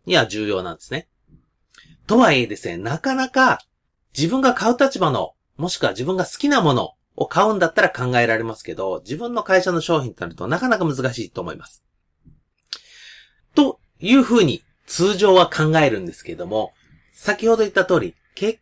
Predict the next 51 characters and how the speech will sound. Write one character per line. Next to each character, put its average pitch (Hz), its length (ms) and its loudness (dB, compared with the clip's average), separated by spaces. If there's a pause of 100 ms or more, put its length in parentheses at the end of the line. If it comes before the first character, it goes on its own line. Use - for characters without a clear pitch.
局 302 300 -2
買 190 260 -4
う 277 100 0
の 202 100 -2
は 87 100 -4
人 - 240 -6
な 139 120 -2
の 85 140 -10
で、 95 320 -2
ビ 180 280 -4
ー - 120 -20
ツ 233 120 -4
ー - 40 -6
シ 220 260 -6
ー 185 60 -8
で 120 100 0
も 85 160 -10
ビ 127 260 -6
ー - 100 -20
ツ 156 60 -2
ー 135 160 -4
ビ 135 180 -6
ー - 40 -6
で 95 100 -10
も 87 240 -16
基 143 180 -4
本 247 300 -4
的 240 320 -6
に 240 100 -4
は 196 260 0 (720)
人 160 240 0
間 170 200 0
が 170 160 -2 (180)
欲 165 120 0
し 262 300 2
い、 - 140 -6 (800)
も 170 80 0
し - 80 -4
く - 80 -2
は 131 80 0
そ - 180 -4
の 165 300 -2 (180)
人、 - 440 2 (240)
も 151 100 2
し - 80 -8
く - 40 -6
は 120 60 -4
そ 151 140 -4
の 156 240 -4
会 160 240 2
社 165 320 2